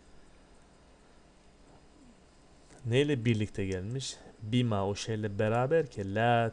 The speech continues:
tehva, la tehveyu, la tehva enfusuhum.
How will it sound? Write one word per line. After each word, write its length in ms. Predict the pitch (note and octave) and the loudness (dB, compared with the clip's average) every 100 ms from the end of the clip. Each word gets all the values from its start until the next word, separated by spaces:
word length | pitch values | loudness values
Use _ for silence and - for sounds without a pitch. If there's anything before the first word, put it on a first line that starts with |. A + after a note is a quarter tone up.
| - | -6
tehva, 840 | - G#2+ G#2 - G2+ G2 F#2+ F2+ F2+ | -4 -4 -4 -4 0 0 0 -2 -2
la 260 | G#2+ G#2+ G2+ | -2 -2 -4
tehveyu, 1040 | - A2+ G#2+ G2 G#2 G#2+ G#2 G2+ A2 A2 F#2 G2 | -4 -4 -2 -4 0 2 2 2 2 2 0 -6
la 420 | F#2+ G2+ G2+ F#2+ - | -2 0 0 -2 -6
tehva 1160 | - G2+ - - F2+ G2+ A2 A2 A2 G#2+ G#2 - | -6 -6 -8 -12 -4 0 2 2 2 0 -2 -4
enfusuhum. 1400 | G#2+ G#2 G2+ - - B2 A#2+ A#2+ - A2 G2+ F#2 G#2 G2 | -4 -4 -6 -10 -8 -4 -4 -4 -6 -4 -4 -2 -2 -2